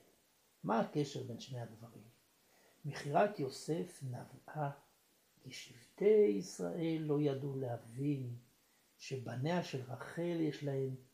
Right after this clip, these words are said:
דרך אחרת בעבודת השם. יש להם פנים אחרות, יש להם ייחודיות אחרת. הם המיסו את כל השבטים,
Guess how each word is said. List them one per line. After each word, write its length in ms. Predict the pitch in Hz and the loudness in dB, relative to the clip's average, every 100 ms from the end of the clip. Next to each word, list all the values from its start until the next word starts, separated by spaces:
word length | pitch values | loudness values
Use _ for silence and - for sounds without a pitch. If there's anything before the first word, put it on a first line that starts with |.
| _ _ | _ _
דרך 380 | 135 143 147 147 | -2 2 2 2
אחרת 460 | - - 147 117 120 | -4 2 2 0 -10
בעבודת 560 | - - - - - | -14 -14 -16 -16 -18
השם. 220 | - - - - _ _ _ _ _ _ 156 | -18 -18 -18 -20 _ _ _ _ _ _ -10
יש 160 | - | -2
להם 160 | 151 139 - | 0 0 0
פנים 380 | 143 143 156 | 0 0 0
אחרות, 440 | 143 - 143 143 135 - - _ _ _ - - | -4 -6 -2 -2 -4 -10 -18 _ _ _ -20 -4
יש 200 | 147 160 | -4 2
להם 200 | 156 156 | 2 2
ייחודיות 540 | 143 - 131 143 151 | -2 -4 -4 -2 -4
אחרת. 500 | 147 - 135 131 - - _ _ _ _ - | -8 -8 -8 -8 -14 -20 _ _ _ _ -6
הם 160 | 147 131 | -2 -2
המיסו 800 | 139 127 139 190 220 202 - 180 | -2 -2 0 0 0 -2 -2 0
את 120 | 156 - | -2 -4
כל 280 | - 160 151 | -6 -2 0
השבטים, 800 | 147 - 117 123 - 139 131 | -2 -6 -10 -12 -8 -6 -4